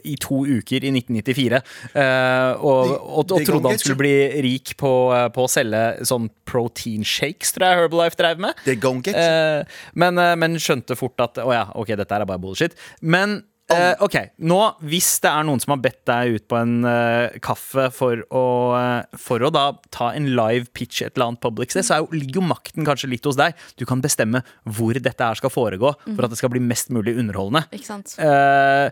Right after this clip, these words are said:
Speaker 1: hva er det beste stedet? Altså, kaffebrenneriet på Aker Brygge er ikke idealstedet
Speaker 3: <laughs>
Speaker 1: for
Speaker 2: Men har
Speaker 1: å lage en TikTok ut av noen som driver og pitcher, eh, eh, pitcher M L M
Speaker 2: Men
Speaker 1: shit.
Speaker 2: hvem, kan vi, kan jeg, kan jeg bare spørre om noe annet? Hvem er denne pers-, eller, du trenger ikke å si hvem personen er, men er det en person,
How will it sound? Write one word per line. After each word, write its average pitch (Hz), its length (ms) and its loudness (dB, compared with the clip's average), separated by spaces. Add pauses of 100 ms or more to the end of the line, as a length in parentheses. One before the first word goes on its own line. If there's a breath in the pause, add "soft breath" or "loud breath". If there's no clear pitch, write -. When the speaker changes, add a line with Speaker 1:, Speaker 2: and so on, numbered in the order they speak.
(160 soft breath)
Speaker 1:
hva 156 140 4
er 196 80 2
det 202 80 -6
beste 170 340 -2
stedet? 131 500 2
Altså, 151 280 0
kaffebrenneriet 160 840 0
på - 140 2
Aker 147 340 2
Brygge 160 320 -2
er 131 160 -2
ikke - 240 -4
idealstedet 135 1200 2
Speaker 3:
<laughs> 302 320 0
Speaker 1:
for 180 80 -2
Speaker 2:
Men - 80 4
har 185 100 4
Speaker 1:
å 190 60 2
lage 143 380 2
en 156 120 -2
TikTok - 680 -4
ut 147 220 -2
av 147 100 2
noen 135 200 -2
som 143 140 -2
driver 127 260 -2
og 127 60 -2
pitcher, 120 540 -2
eh, 123 1080 -2 (200)
eh, 151 40 -2 (100)
pitcher 123 340 -2
M 120 120 -2
L 117 100 0
M - 20 -4
Speaker 2:
Men 165 100 0
Speaker 1:
shit. 190 140 2
Speaker 2:
hvem, 190 160 -2
kan 175 100 0
vi, 190 180 2
kan 175 120 -4
jeg, 185 140 -2
kan 175 60 -2
jeg 170 40 2
bare 165 100 0
spørre 156 140 -2
om 156 60 -4
noe 131 100 0
annet? 143 160 -6
Hvem 160 140 2
er 156 100 2
denne 147 120 -4
pers-, - 240 -6
eller, 165 200 2
du 147 120 -4
trenger 151 200 0
ikke 175 100 -2
å - 40 0
si 151 100 0
hvem 139 140 0
personen 135 300 0
er, 196 140 2
men 190 100 -2
er 165 120 2
det 165 80 0
en 160 60 0
person, 135 340 -2